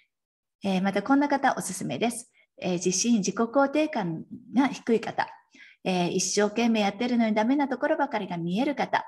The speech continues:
鏡を見るのが嫌な方、自分のことは誰も分かってくれないと思っている方、信頼関係の構築は難しいと思っている方、実は私も数年前こう思ってました。だけど今は全てがここのところ解決しています。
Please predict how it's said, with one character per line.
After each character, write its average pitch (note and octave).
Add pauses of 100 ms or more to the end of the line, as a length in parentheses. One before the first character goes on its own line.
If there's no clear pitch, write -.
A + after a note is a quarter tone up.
(320)
鏡 G3
を F#3+
見 G#3
る B3
の A3+
が G#3+
嫌 A3
な A3+
方、 - (360)
自 G3+
分 G3+
の G3+
こ G#3
と G#3+
は G#3+
誰 G3
も B3
分 B3
か D#4
っ E4
て D4
く C#4
れ C#4
な D#4
い E4
と G#3
思 F3
っ -
て -
い -
る -
方、 - (360)
信 G3+
頼 G3
関 A#3
係 A3
の F#3+
構 G#3
築 -
は C4
難 G3
し A#3+
い -
と F#4
思 G#3
っ G3+
て -
い -
る -
方、 - (360)
実 G#3
は G#3
私 F#3
も A#3+ (180)
数 G3+
年 F3+
前 G#3+
こ G3
う -
思 F3+
っ A3
て G3
ま G3
し -
た。 - (300)
だ G#3
け G#3
ど C#4
今 G3+
は F3+
全 D4
て E4+
が -
こ F3
こ F3
の E3+
と E3
こ -
ろ E3
解 F#3+
決 F#3
し -
て -
い G3
ま B3+
す。 -